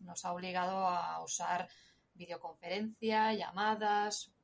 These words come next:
el auge de los webinars, todo eso lo que decíais vosotros que se ha acelerado. ¿Innovasecot se va a quedar solo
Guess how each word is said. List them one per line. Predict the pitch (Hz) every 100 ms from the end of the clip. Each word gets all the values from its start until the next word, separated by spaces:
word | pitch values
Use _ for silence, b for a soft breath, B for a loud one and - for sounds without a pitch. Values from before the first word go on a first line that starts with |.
| -
el | 196 185
auge | 196 202 214 208
de |
los | 202 180
webinars, | 208 233 233 220 220 220
todo | 214 196
eso | 208
lo | 202
que | 180
decíais | 175 175 185
vosotros | 190 175 196 202
que | 180
se | - 175
ha | 185
acelerado. | 185 185 165 165 160 - _ _ _ _ -
¿Innovasecot | 214 214 214 208 233 233 277 285 285 - _ _ _ _
se | - 226
va | 233
a | 254
quedar | 269 254 240
solo | - 247 240 214 185